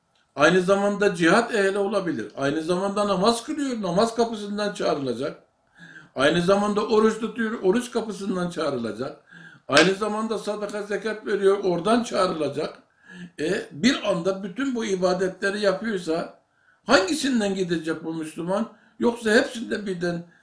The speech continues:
çağrılacak. Gerçi bir kapıdan gitse yeter de, "Anam babam sana kurban, ya Resulallah, bu nasıl olacak?" diyor. Peygamber Efendimiz Aleyhisselatü Vesselam kal buyurdu ki, "Naam, evet.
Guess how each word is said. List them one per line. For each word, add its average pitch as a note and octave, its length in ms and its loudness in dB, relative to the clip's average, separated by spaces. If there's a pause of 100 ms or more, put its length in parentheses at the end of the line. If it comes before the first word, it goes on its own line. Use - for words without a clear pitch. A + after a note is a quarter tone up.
(140)
çağrılacak. D3 680 -4
Gerçi A3+ 400 -2
bir D#4 160 0
kapıdan E3+ 480 -6
gitse F3+ 260 -6
yeter C#4+ 460 -4
de, G3+ 180 -6 (280)
"Anam G3 340 -2
babam G3 260 -4
sana - 180 -6
kurban, D#3+ 480 -8
ya G#3 180 -4
Resulallah, D3+ 600 -10 (300)
bu A#3 80 0
nasıl C#4+ 280 2
olacak?" D3+ 500 -2
diyor. F3+ 260 0 (880)
Peygamber C3+ 460 -2
Efendimiz C3 600 -4
Aleyhisselatü B2+ 800 -6
Vesselam A#2+ 800 -6 (840)
kal A2+ 560 0
buyurdu A2+ 480 -6
ki, G3 380 0 (440)
"Naam, A#2 840 0
evet. A2+ 560 6